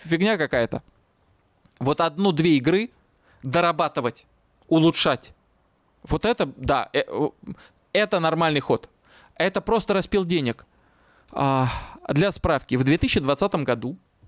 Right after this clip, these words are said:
ири стал оператором конкурса на создание интернет-контента для молодёжи, председателем наблюдательного совета которого стал замруководителя администрации президента Сергей Кириенко.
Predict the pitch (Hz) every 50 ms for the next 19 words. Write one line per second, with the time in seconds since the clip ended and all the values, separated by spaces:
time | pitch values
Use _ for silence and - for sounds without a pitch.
0 | _ _ _ _ - 202 196 151 143 123 123 180 - _ _ _ _ _ _ _
1 | _ - - - - 190 196 202 - - 180 175 - 202 208 220 240 254 208 -
2 | 208 202 180 - - 240 233 220 - 202 175 - 180 170 165 - - 175 165 196
3 | 202 190 180 170 156 180 185 190 202 185 - 180 170 175 - 202 190 185 185 170
4 | 165 175 175 180 180 180 175 190 196 175 127 120 - - _ _ _ - - -
5 | 151 165 160 - 190 180 208 214 - 202 196 190 180 180 170 175 185 196 208 180
6 | 185 180 170 - 175 185 190 190 - 165 - 202 196 180 165 - 185 180 170 -
7 | - - _ - 135 139 185 196 185 170 - 175 180 180 196 175 170 160 165 160
8 | 156 190 185 175 - 143 147 151 160 196 180 165 - - 139 139 170 180 165 -
9 | 156 156 147 143 143 131 120 - -